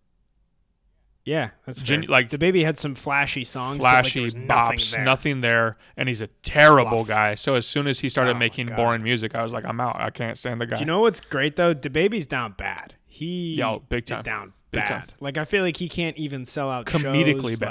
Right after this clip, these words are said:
Speaker 1: Like, he can't even. It's bad.
Speaker 2: Yeah.
Speaker 1: So thank God, the first successful cancel of this country. Uh, a rap album I understood. I got it.
Speaker 2: <laughs>
Speaker 1: It's fucking good. Nas.
Speaker 2: Nas.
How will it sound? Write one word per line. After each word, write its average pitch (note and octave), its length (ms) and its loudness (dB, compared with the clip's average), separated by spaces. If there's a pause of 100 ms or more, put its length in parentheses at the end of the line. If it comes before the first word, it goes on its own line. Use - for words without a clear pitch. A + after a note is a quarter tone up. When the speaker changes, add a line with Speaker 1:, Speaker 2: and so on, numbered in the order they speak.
Speaker 1:
Like, - 240 -16 (760)
he - 240 -8
can't C#3+ 340 -4
even. A#2 460 -10 (200)
It's C#3 180 -8
bad. G2 240 -8
Speaker 2:
Yeah. - 100 -12 (180)
Speaker 1:
So B2+ 300 -10
thank A#2+ 300 -10
God, G2 340 -16 (240)
the C#3+ 200 -4
first F3 380 -2
successful C3 520 -8
cancel G#2 440 -10
of F#2 100 -20
this F#2 140 -20
country. F#2 400 -20 (400)
Uh, C3 300 -4 (240)
a C3+ 80 -4
rap E3 320 0
album E3+ 280 0 (140)
I D#3 260 0
understood. F#3+ 840 0 (100)
I C#3+ 180 0
got G3 460 -2
it. D#4 200 0
Speaker 2:
<laughs> - 40 -20
Speaker 1:
It's - 160 -20
fucking D#3+ 540 -4
good. A3 340 6
Nas. F#3 480 4
Speaker 2:
Nas. - 400 -14